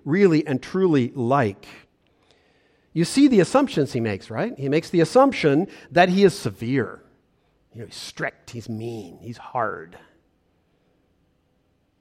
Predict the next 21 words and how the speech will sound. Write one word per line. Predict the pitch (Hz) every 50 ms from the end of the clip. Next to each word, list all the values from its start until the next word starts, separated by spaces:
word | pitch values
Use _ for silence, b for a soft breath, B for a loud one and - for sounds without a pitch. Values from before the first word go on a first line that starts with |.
| _ -
Any | 190 196
people | - 180 175 - -
think | - _ - 151 147 - _ -
today | - 120 113 117 120 127 127
that | 117 120 107 -
God's | 113 113 117 113 -
that | 131 131
way? | 131 123 123 127 131 139 143 _ _ _ _ _ _ _ _ _ _ _ _ _ _ _ _ _ _ _ _ _ _ _ _ _ _ _ _ _ _ _ _ _ _ _ _ _ _ _ -
Maybe | 135 135 131 139
even | 131 113 101
Christians | - - 131 139 - - 214 220 - _ _ _ _ _ _ _ _ _ _ _ _ _
think | - 147 143
that | - - -
way, | 147 151 160 156
that | 127 120
sometimes | - - - - 135 120
God's | 120 - 120 120 -
being | - 127 113
hard | 98 - - 107 113 123 131 135 135 - b b b b b b b b
to | - 117
them. | 101 110 107 120 139 147 156